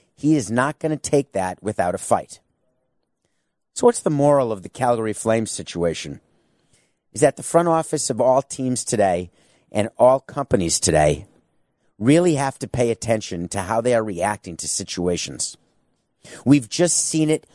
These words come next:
with a, even in the movies, in the entertainment business, this is going on. Apple and their new network, they were releasing a movie called The Banker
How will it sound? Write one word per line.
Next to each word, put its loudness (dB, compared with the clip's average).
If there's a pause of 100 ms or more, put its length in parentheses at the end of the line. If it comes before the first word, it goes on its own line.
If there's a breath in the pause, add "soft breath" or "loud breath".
(120)
with 4
a, 0
even 0
in 0
the 2
movies, 0 (240 soft breath)
in 4
the 0
entertainment -2
business, -4
this -6
is -10
going -2
on. -8 (640 soft breath)
Apple 0
and 0
their 0
new 4 (160 soft breath)
network, -4 (420)
they 2
were -2
releasing -2 (320 soft breath)
a 2
movie 2
called 2
The -6
Banker -2